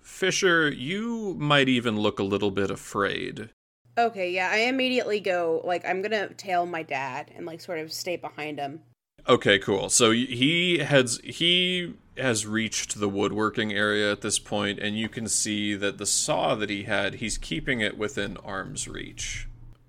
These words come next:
Speaker 1: Making their way in is a Yuan-ti abomination, slithering their way into the shop.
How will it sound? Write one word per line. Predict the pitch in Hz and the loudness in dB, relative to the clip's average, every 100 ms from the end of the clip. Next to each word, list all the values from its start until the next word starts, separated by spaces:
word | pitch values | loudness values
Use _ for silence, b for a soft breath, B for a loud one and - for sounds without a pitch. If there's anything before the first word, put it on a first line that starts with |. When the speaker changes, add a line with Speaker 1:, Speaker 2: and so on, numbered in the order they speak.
| _ _ _ - | _ _ _ 0
Speaker 1:
Making | 147 214 247 208 | 6 6 6 6
their | 160 139 | 10 10
way | 123 127 123 | 10 10 10
in | 113 120 110 101 98 95 | 6 4 2 2 -2 -6
is | - 110 101 | -2 0 4
a | 113 107 107 | 6 6 6
Yuan-ti | 107 113 147 160 151 - 151 127 107 98 92 90 - _ | 4 4 4 4 2 2 4 4 4 2 0 -2 -10 _
abomination, | 104 101 107 107 101 98 - - - - 131 _ _ _ _ _ | -2 2 2 2 -2 -2 -4 -6 -8 -12 -20 _ _ _ _ _
slithering | - - 139 165 175 165 147 131 | 4 6 8 8 8 8 6 6
their | 123 113 | 6 4
way | 104 107 101 95 92 | 6 6 6 4 0
into | 101 101 104 | -2 -4 -8
the | 98 | -6
shop. | - - 92 143 | -4 -4 -6 -12